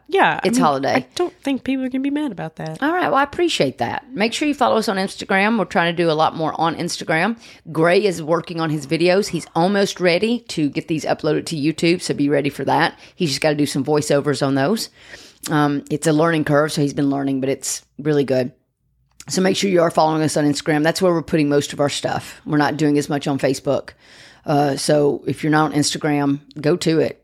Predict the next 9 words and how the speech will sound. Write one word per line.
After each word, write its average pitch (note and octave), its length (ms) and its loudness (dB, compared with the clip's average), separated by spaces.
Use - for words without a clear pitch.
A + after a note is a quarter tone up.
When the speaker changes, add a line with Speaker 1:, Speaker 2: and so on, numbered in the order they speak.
Speaker 2:
Um, C#3+ 180 -2
we D3+ 120 2
have D#3 120 2
fun. - 400 0
And G3 320 0
I E3+ 120 -2
go F3+ 140 2
live E3+ 320 0
sometimes. B2+ 560 -6